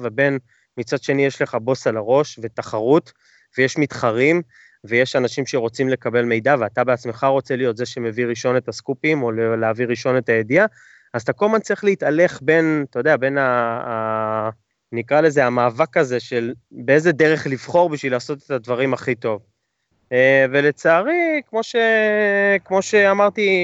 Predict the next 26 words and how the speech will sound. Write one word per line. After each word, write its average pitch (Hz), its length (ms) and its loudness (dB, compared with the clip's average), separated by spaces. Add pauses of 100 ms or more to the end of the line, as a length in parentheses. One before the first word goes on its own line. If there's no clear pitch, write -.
(500)
אני 127 80 -4
חושב 170 160 -6
בתחילת 165 460 0
הדברים 127 380 2
שלי, 113 360 -6 (540)
אה, 127 380 0 (160)
יוצא 135 320 -2
מצב 202 300 0
שלאחרונה 151 840 2
האמינות 139 560 0
שלנו 113 560 0
כ-, - 80 -10 (240)
כאנשי 113 400 -4
תקשורת 139 500 -2
ספורט 160 500 2
התערערה, 117 680 -2 (640)
בגלל, 202 480 2
אה, 247 220 0
שיש 247 320 0
כאלה 247 380 2
שנוהגים 139 640 0
בצורה 208 460 0
שאני 151 520 -2
לא 156 140 4
אוהב 127 300 6
אותה, 110 280 -10